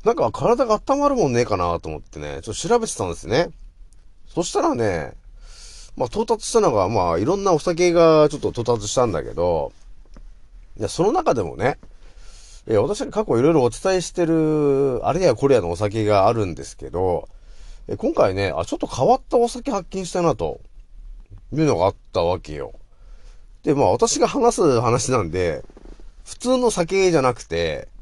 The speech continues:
薬膳酒の話するんですよね。じゃあ、えー、お伝えしていきますか。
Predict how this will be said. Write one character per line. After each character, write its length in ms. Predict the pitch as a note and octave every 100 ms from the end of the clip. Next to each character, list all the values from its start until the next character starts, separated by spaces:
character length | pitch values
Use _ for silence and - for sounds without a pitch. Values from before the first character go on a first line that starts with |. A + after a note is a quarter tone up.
| - - - - G2+
薬 340 | C#3 E3 C#4+
膳 280 | D#4 C#4+ D3+
酒 380 | - F2+ D#2+ D#2 - - - - - -
の 80 | C#3
話 760 | C#3+ C#3 C3 - C3 G#2+ F2+ D#2
す 180 | - G2
る 100 | F#2
ん 80 |
で 80 | D2+
す 140 | - -
よ 80 | -
ね。 360 | G2 C3+ D#3 - - - - - - - - - - - - - - -
じ 120 | -
ゃ 200 | C#3+ F2+ -
あ、 80 | F#2+
え 380 | F#2 F2 D#2+ D#2
ー、 40 |
お 60 | E2+
伝 120 | A2+
え 20 |
し 40 |
て 60 | G#2+
い 20 |
き 40 | G2+
ま 80 | G#2+
す 80 |
か。 160 | F#2+